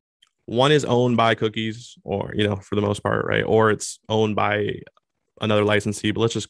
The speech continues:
to simplify it, say it's owned by Cookies. And then the other one is the licensee partner that owns the other, that, that runs the other cookie store. Now, let's say that that store, though, they are the growers, right? They do all the growing,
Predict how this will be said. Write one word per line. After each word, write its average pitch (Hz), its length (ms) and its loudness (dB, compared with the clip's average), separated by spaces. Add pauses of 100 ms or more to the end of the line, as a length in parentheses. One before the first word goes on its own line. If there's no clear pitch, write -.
(280)
to 92 120 -4
simplify 104 480 0
it, 104 120 -8
say - 100 -6
it's - 200 -10
owned 107 160 0
by 101 80 -2
Cookies. 101 360 -6
And 113 140 -2
then 113 80 4
the 123 80 4
other 135 160 6
one 127 160 2
is 107 100 0
the 110 80 -2
licensee 107 760 -4 (580)
partner - 440 -2 (500)
that 107 200 -4
owns 107 220 2
the 110 100 4
other, 101 240 2
that, 101 220 0
that 90 180 0
runs 110 220 -2
the 107 100 -2
other 104 140 -4
cookie - 280 -8
store. - 320 -10 (840)
Now, 110 540 2 (1040)
let's 131 180 2
say 165 80 4
that 127 200 2
that 135 200 0
store, 120 340 4
though, 104 440 0
they 120 340 4
are 123 140 6
the 110 80 -2
growers, 110 520 0
right? 107 140 -2
They 107 80 0
do 113 160 -2
all 107 80 0
the 107 80 -8
growing, 107 360 -4